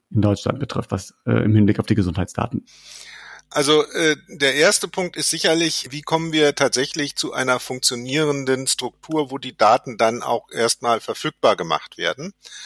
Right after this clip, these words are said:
Speaker 2: Und da sehe ich das Hauptproblem, dass Dänemark hier sehr viel weiter ist, hängt ein bisschen auch damit zusammen, dass die einen ganz anderen Weg gegangen sind. In Dänemark hat man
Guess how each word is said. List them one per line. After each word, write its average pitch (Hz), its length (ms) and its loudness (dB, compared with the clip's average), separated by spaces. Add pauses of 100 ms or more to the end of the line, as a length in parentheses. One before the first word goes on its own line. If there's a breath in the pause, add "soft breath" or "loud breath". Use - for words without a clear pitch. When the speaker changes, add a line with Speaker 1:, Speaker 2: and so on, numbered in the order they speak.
(360 loud breath)
Speaker 2:
Und 135 460 -2
da 123 320 6
sehe 135 540 -2
ich 139 180 -4
das - 240 0
Hauptproblem, 151 540 -4
dass - 240 -2
Dänemark 151 560 2
hier 135 420 2
sehr 135 200 -2
viel 123 180 -10
weiter 117 340 4
ist, 170 300 -2 (320 loud breath)
hängt - 320 -2
ein 170 80 -4
bisschen 180 400 2
auch 147 140 -4
damit 139 340 0
zusammen, 151 340 -2
dass 147 200 0
die 165 80 -8
einen 147 100 -8
ganz 135 200 -2
anderen 135 340 -6
Weg 120 160 -4
gegangen 85 420 -4
sind. 82 220 -16 (420 loud breath)
In 131 100 -10
Dänemark 170 520 2
hat - 180 2
man 170 280 2